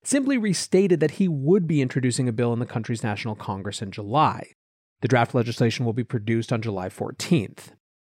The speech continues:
I haven't read yet a convincing analysis one way or another about whether it is likely to pass. I don't want to diminish excitement about the prospects of another geopolitical domino, but I also do want people to recognize that a congressman introducing a bill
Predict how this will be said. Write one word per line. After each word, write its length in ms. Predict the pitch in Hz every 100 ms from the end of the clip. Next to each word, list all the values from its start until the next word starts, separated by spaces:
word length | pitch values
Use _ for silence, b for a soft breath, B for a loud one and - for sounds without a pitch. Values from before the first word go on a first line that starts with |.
| -
I 40 |
haven't 280 | - 196 214
read 320 | 147 151 135
yet 180 | 139 127
a 80 | -
convincing 460 | - 123 110 104 107
analysis 540 | 123 135 131 131 -
one 140 | 120
way 140 | 110 110
or 100 | 107
another 320 | 117 165 156
about 240 | 127 127
whether 260 | 123 151 151
it 80 | 143
is 120 | 131
likely 260 | 107 101 95
to 80 |
pass. 680 | - - 139 110 - - - - _ _ _ _
I 60 | 139
don't 100 | 185
want 120 | 269
to 140 | 220 143
diminish 440 | 135 156 175 160
excitement 500 | - - 135 139 180
about 200 | 160 127
the 60 | -
prospects 480 | - 120 - 120
of 80 | -
another 280 | 120 113 117
geopolitical 640 | 104 117 110 117 104 107 104
domino, 500 | 143 160 131 104 98
but 240 | 127 131
I 100 | 135
also 400 | 135 160 196 240
do 320 | 233 120 147 151
want 320 | 131 123 -
people 220 | 135 127
to 100 | 117
recognize 640 | 107 135 139 117 104 98 -
that 120 | 123
a 60 |
congressman 600 | 117 - 170 190 202 208
introducing 540 | 196 139 - 156 143 151
a 40 |
bill 360 | 127 117 107